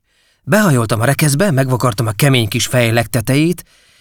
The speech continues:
és éreztem az apró, borsónál nem nagyobb szarvbimbókat az ujjaim alatt. A tiszta szemű Monty félelem nélkül hagyta magát néhány pillanatig simogatni,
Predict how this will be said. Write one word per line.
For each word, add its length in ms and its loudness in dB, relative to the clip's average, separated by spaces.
és 220 -2
éreztem 480 0
az 200 -4
apró, 600 0
borsónál 760 0
nem 200 2
nagyobb 280 0
szarvbimbókat 880 -2
az 120 -2
ujjaim 400 -8
alatt. 400 -18
A 100 -2
tiszta 260 0
szemű 260 0
Monty 280 0
félelem 460 2
nélkül 300 0
hagyta 240 -2
magát 280 0
néhány 380 0
pillanatig 440 0
simogatni, 560 -2